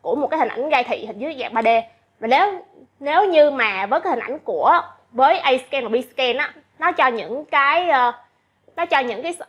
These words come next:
những cái chùm tia tới là vuông góc với cái mặt phẳng cần khảo sát. Thì khi mà mình có một cái chùm tia mà nó song song với mặt phẳng cần khảo sát á, thì mình sẽ được cái hình ảnh của end phase.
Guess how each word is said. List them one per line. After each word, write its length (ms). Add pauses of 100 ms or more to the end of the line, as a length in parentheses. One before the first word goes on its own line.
những 380
cái 120
chùm 320
tia 280
tới 600
là 140
vuông 200
góc 200
với 60
cái 80
mặt 200
phẳng 180
cần 140
khảo 160
sát. 280 (600)
Thì 420
khi 120
mà 60
mình 280
có 280 (140)
một 160
cái 100
chùm 200
tia 300 (100)
mà 140
nó 240
song 160
song 180
với 60
mặt 180
phẳng 120
cần 140
khảo 120
sát 220
á, 120 (200)
thì 60
mình 180
sẽ 120
được 140
cái 60
hình 120
ảnh 220
của 80
end 240
phase. 280